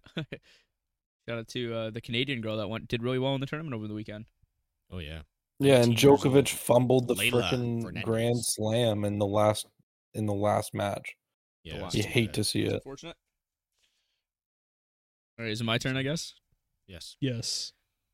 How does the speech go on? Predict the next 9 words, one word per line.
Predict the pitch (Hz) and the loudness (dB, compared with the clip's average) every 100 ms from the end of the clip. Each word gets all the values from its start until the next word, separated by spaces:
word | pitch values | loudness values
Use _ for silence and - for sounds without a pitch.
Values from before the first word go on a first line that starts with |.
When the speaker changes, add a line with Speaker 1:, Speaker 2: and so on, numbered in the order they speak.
| _ | _
Speaker 1:
Oh, | - 123 | -2 0
boy. | 113 110 - - - | 0 0 -2 -6 4
Speaker 4:
<laughs> | 185 - 190 _ _ _ _ _ 120 | 4 4 2 _ _ _ _ _ -6
Speaker 1:
So | |
we | 123 | -4
alluded | 135 151 143 | -4 -6 -8
to | |
this. | 139 117 - - _ _ _ _ _ _ _ _ _ _ _ 120 | -10 -12 -14 -20 _ _ _ _ _ _ _ _ _ _ _ -16
Um, | 117 110 107 104 | -12 -10 -12 -16